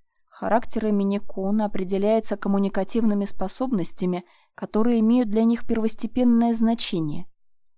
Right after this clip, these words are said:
Если вкратце, то одарённая творческая личность любит поболтать, из недостатков можно отметить капризность, вспыльчивость и обидчивость.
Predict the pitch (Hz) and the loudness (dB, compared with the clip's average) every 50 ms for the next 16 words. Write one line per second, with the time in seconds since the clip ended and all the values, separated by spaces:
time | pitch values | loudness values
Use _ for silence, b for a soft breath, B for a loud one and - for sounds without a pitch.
0 | _ - - 180 - - 214 196 - - - 233 254 262 - - 269 - - 226 | _ -10 -10 -8 -8 -6 -8 -10 -6 -2 0 2 2 2 0 -2 -4 -2 0 2
1 | 208 196 185 202 202 214 220 220 208 196 190 185 180 - 196 196 196 196 - - | 2 2 4 4 2 4 4 4 4 2 0 0 -2 -2 -2 0 0 0 -2 -2
2 | 190 - - - 196 196 196 190 185 - - - 240 240 254 - - - - - | -6 -10 -6 -4 -2 -2 -2 -2 -2 -4 -4 -2 0 -2 -2 -2 -6 -10 -6 -2
3 | 208 220 196 196 190 - - 196 185 196 190 190 185 - 196 202 226 - - b | 0 0 2 0 0 0 -2 -2 2 2 2 2 2 2 0 0 0 0 -2 b
4 | b b b b b b b b - 214 196 208 208 202 190 196 196 - - 240 | b b b b b b b b -2 0 4 4 4 4 4 2 2 2 2 0
5 | 233 226 - 202 196 - 214 202 190 - - 196 190 185 - 196 190 - - 180 | 0 0 -2 -4 -2 -2 0 0 0 0 0 0 0 0 -2 -4 -4 -6 -8 -12
6 | - - - 170 - - 202 233 247 240 254 277 285 - - - - - - 220 | -12 -10 -10 -8 -6 -2 0 0 2 2 2 2 2 0 -2 -4 -4 -6 -2 -2
7 | 208 202 - - - 240 240 240 240 - 247 233 240 226 202 190 - - - - | -2 -2 -2 -2 -2 -2 -2 -2 -2 0 0 0 0 0 -2 -4 -6 -8 -10 -10
8 | 143 143 170 - - - - | -8 -10 -12 -14 -14 -18 -20